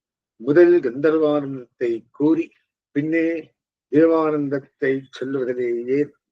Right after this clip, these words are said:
நோக்கு. கந்தர்வ தேவா என்ற வரியில் பொருள் கொண்டாலும், தேவகந்தர்வா என்ற சமாச ரூபமே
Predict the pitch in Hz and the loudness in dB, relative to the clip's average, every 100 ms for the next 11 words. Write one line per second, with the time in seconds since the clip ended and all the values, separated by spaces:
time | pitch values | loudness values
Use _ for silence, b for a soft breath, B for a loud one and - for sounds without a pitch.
0 | _ _ _ 107 120 - _ - 117 98 | _ _ _ -4 -2 -2 _ -12 -10 -10
1 | - _ _ _ _ _ - 127 147 139 | -18 _ _ _ _ _ -2 0 2 4
2 | 135 151 147 143 123 123 113 120 123 101 | 6 6 6 2 0 0 -2 -2 -4 -6
3 | 123 117 117 117 127 117 143 123 110 _ | -8 -6 -2 -2 -2 -4 -4 -4 -8 _
4 | _ _ _ _ _ - 147 151 151 131 | _ _ _ _ _ 0 4 6 4 -2
5 | 123 117 107 107 143 117 113 165 165 156 | -6 -2 -2 -2 -4 -2 4 6 6 2
6 | 151 147 127 127 123 120 120 _ _ - | -2 -2 0 2 2 0 -2 _ _ -10
7 | 127 127 113 - 123 143 147 131 131 117 | -6 -4 -4 -6 -6 -2 -2 -2 -2 0
8 | 117 113 113 127 143 151 | -2 -2 -4 -2 -2 -4